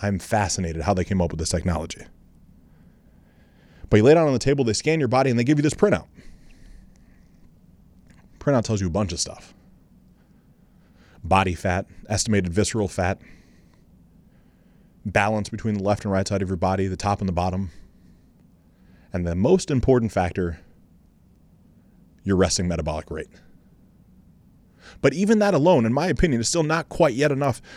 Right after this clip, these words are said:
to make the most educated decision about how to calibrate a diet for you.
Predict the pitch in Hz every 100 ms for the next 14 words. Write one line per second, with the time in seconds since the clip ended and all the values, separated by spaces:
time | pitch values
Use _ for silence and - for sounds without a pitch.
0 | - - 143 151 - 147 147 143 - 165
1 | 185 - 180 143 123 160 113 113 113 -
2 | 147 127 143 123 113 110 151 131 80 80